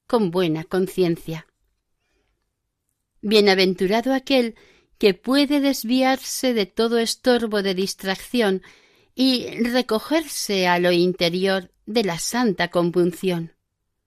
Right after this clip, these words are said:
Bienaventurado el que renunciare todas las cosas que pueden mancillar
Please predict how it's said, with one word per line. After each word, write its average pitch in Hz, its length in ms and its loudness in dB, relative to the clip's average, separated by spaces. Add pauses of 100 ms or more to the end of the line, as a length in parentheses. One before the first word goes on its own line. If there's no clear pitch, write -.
(1500)
Bienaventurado 214 960 4 (360)
el 247 240 2
que 226 400 0
renunciare 226 960 0
todas 285 560 -2
las 208 260 -2
cosas 254 540 -2
que 220 160 2
pueden 262 500 0
mancillar 202 760 0